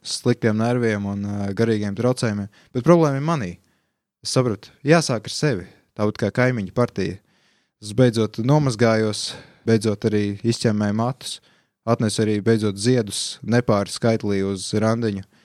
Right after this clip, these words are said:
Iepriekš es atnesu kaut kādas četras rozes, un tad man uzreiz iepļaukāja. Tad es sapratu, ka varbūt sievietēm tomēr nepatīk puķis. Un turpmāk es vienkārši tikai uzsaucu lielo picu un viss. Nu, jau man patīk, ka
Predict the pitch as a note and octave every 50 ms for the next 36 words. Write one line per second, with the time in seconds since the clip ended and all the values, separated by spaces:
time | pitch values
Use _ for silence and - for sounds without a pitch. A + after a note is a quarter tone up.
0 | _ _ _ _ _ - A#2+ A#2+ A2 A#2+ G#2+ G2+ - - - G#2 - - - -
1 | A#2 A#2 - A2+ G2+ F#2+ - - - G#2 F#2 - G2+ G2+ F#2 - - - - A#2+
2 | A#2 - - - - - A2+ A#2 A#2 B2 B2+ B2 G#2+ G2 - - G#2 F#2 - G2+
3 | G2+ G#2 G#2 G2+ G#2 G#2 G2+ G#2+ A2 G#2+ G#2+ G2 - - - - - _ _ _
4 | _ _ _ _ - C3 B2+ A#2+ - A#2+ G#2+ G2 F#2+ - G#2 F#2+ F#2 F#2 F#2 -
5 | - - - - - - A2 G#2+ G#2 - C3+ A#2 A2+ G#2+ - - A2 G#2 G#2 -
6 | D#3 - - C3+ B2 A2+ A2 G#2 - - C3 A#2 A2 G2+ G2+ F#2+ F#2 A2 G#2 G#2
7 | G#2 A2+ B2 B2+ - - G#2+ - - A#2 A2+ A#2+ - - - - - - _ _
8 | _ _ _ _ _ _ - G#2+ - C#3+ C3+ B2+ A#2 G#2+ G#2 - - - A2+ A2
9 | G#2 G2+ G2 - - - - - B2+ A2 A#2 G#2 G#2+ A#2+ - - G#2+ F#2 F2 -
10 | - G#2+ G#2+ G#2 G2 F2+ - - G#2 G#2 - - G2 F2+ F#2 F#2 G2 G2+ - -
11 | - - _ _ _ _ _ _ _ C3 B2+ C3 B2+ A#2 G#2+ G2+ F#2+ - A2+ G#2+
12 | G#2 G#2 F#2 F2 _ - G2 F#2 F2+ F2+ F2+ F2+